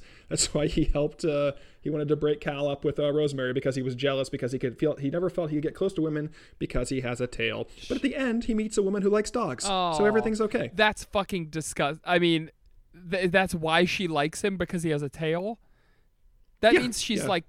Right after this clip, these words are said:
Speaker 2: sexually attracted to dogs, too, right?
Speaker 1: And there's nothing, nothing wrong with, with, like, liking, I don't know.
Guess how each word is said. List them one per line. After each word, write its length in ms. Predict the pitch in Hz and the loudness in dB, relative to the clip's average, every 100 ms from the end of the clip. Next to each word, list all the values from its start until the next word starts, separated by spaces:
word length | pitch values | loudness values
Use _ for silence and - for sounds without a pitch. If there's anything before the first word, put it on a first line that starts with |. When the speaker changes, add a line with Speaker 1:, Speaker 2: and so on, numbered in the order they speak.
| _ | _
Speaker 2:
sexually 480 | - 277 277 220 151 | -4 0 0 0 0
attracted 340 | 139 151 131 143 | 0 -2 -4 -6
to 120 | 135 | -10
dogs, 440 | 135 113 95 - - | -4 -4 -4 -12 -10
too, 340 | - 240 123 | 0 2 2
right? 240 | 127 127 160 | 0 -2 0
Speaker 1:
And 120 | 185 | 0
there's 120 | 277 | 0
nothing, 360 | 330 330 254 165 - | -2 0 -2 -4 -8
nothing 300 | - - 160 | -6 -2 -2
wrong 280 | 139 139 143 | 0 -2 0
with, 200 | 143 - - | 0 -2 -2
with, 220 | 143 - | -2 0
like, 220 | 143 135 | 0 0
liking, 480 | 135 135 151 151 143 | -2 -2 0 0 -2
I 80 | - | -4
don't 120 | 370 | 0
know. 240 | 226 165 | 2 2